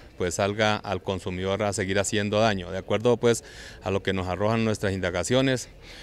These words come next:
esta, este alucinógeno estaría siendo distribuido especialmente en las localidades de Kennedy, Chapinero, el centro de la ciudad, pero creemos que por la gran cantidad podría tener más cobertura a nivel de la ciudad de Bogotá.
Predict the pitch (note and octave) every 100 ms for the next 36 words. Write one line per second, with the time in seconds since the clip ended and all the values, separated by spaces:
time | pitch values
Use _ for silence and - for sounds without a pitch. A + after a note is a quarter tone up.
0 | - - F#2+ - A2 A2 G2 G2+ - A2+
1 | G2+ F#2+ G#2+ A2 G#2+ F#2+ - F#2 G2 G#2
2 | G#2 A2 A2 A2 - G2 F#2+ G#2 G#2+ G#2+
3 | F#2 F#2+ G#2 G#2+ G#2+ F#2+ - F2+ F#2 G#2+
4 | G#2 - B2 B2 A#2 A#2 - - - -
5 | - - G2+ - F#2 G#2+ B2+ B2 A#2+ -
6 | F2 A2 A2+ A2+ G#2 G2+ G2+ A#2+ B2 -
7 | - - A2+ G2+ A2 A#2 C3 - A2+ G#2
8 | G2+ G#2+ B2+ B2 A2 A2 B2+ A#2+ - G#2
9 | G2 G2+ G#2+ G#2+ G#2 G#2+ G#2+ - G#2+ F#2
10 | A#2 G#2 F#2 F#2 F#2+ G#2 G2 F#2 F#2 -
11 | F2+ F#2 F#2+ F#2+ F2+ - A2+